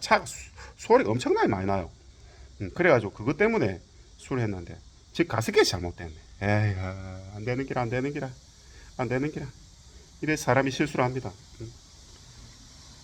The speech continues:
나는 어디 쇼트가 돼가지고, 어, 씨, 어디 뭐, 뭐, 어디 뭐가 죽었나? 왜 차가 안 나가지? 하면서, 씨, 한참 쳐다봤네. 아, 오늘, 씨,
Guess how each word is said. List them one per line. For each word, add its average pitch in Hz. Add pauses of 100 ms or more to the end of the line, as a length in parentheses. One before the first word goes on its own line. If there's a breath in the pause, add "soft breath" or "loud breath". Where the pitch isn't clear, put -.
(420)
나는 262 (340 loud breath)
어디 -
쇼트가 427
돼가지고, 117 (560 loud breath)
어, 131
씨, -
어디 151
뭐, 120 (300)
뭐, 120
어디 -
뭐가 143
죽었나? 294 (100)
왜 170
차가 554
안 640
나가지? 571
하면서, 104
씨, - (640 loud breath)
한참 -
쳐다봤네. 170
아, 359
오늘, 139
씨, -